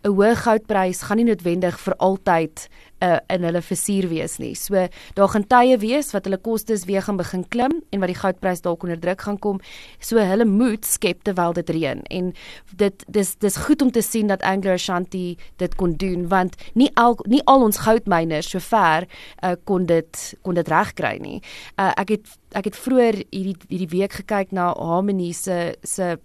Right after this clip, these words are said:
resultate wat tot die einde van Junie was, en hulle het byvoorbeeld 'n drie persent, uh, terugsakking gesien in produksie, terwyl die goudprys so hoog is. Kyk, daar was baie goed wat buite hulle beheer wa-, was. Uh, ek dink weer het 'n groot rol gespeel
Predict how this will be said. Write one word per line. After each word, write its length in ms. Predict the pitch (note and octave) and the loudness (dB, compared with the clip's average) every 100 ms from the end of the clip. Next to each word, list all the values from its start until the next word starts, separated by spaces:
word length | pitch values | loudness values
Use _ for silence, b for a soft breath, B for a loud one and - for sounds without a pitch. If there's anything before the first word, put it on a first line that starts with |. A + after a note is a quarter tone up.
| _ | _
resultate 760 | E3+ F3+ G3 F#3 G3 F#3 F#3 E3+ | -6 -4 -6 -2 0 0 0 -2
wat 180 | E3+ E3 | -2 -4
tot 100 | F3+ | -4
die 120 | F#3 | -4
einde 220 | F#3+ G3 | -2 -4
van 180 | F#3+ F#3 | -4 -4
Junie 320 | E3 G3 G#3+ | 0 0 0
was, 300 | D3+ - - - B B B | -2 -4 -6 -12 B B B
en 140 | G#3+ G3 | 0 2
hulle 240 | F3+ A3+ | 4 4
het 120 | A3 | 2
byvoorbeeld 680 | G#3 F#3+ G3+ F#3+ F3+ F#3 F3 | 2 0 0 0 2 0 -2
'n 60 | F3+ | -6
drie 160 | F3 F#3 | -6 -4
persent, 640 | G3+ - F#3 F3 - - _ _ _ _ F#3 | -4 -4 -4 -6 -10 -18 _ _ _ _ -10
uh, 60 | F3 - | -8 -2
terugsakking 600 | A#3+ - E3+ - D#3 - | -2 -2 -4 -4 -8 -10
gesien 300 | - D3 C3+ | -8 -6 -6
in 100 | D3 | -6
produksie, 600 | D3 B2+ - - - - b b b | -6 -6 -6 -10 -14 -16 b b b
terwyl 300 | F#3+ F#3 F3+ | 4 6 6
die 80 | |
goudprys 500 | - F3 - E3 D#3 | 2 0 0 -2 -2
so 80 | E3 | -4
hoog 220 | D#3 D3 - | -6 -6 -8
is. 180 | - - B B | -12 -14 B B
Kyk, 240 | C4 B3+ A#3+ | 4 4 4
daar 100 | G#3+ | 2
was 140 | G3 | 2
baie 240 | G3 F#3 G3 | 4 4 4
goed 160 | - | -2
wat 120 | G3 | -2
buite 260 | F3 E3+ G3 | 0 0 0
hulle 100 | F#3 | 0
beheer 400 | E3 D#3+ E3 F3 | 0 0 0 0
wa-, 220 | G3+ A#3+ - | 0 -2 -4
was. 500 | F3 G3+ C4+ - - F3 | -2 -2 -2 -6 -6 -6
Uh, 160 | E3 | -4
ek 120 | - | -6
dink 180 | F3+ F3+ D3+ | -6 -8 -4
weer 300 | E3+ F3+ G3 | 0 2 0
het 160 | F3 | -2
'n 40 | F#3+ | -6
groot 320 | - F3+ F3 | -4 -4 -4
rol 200 | E3+ E3+ | -4 -4
gespeel 540 | - - F#3+ E3 D#3+ | -8 -10 -6 -4 -6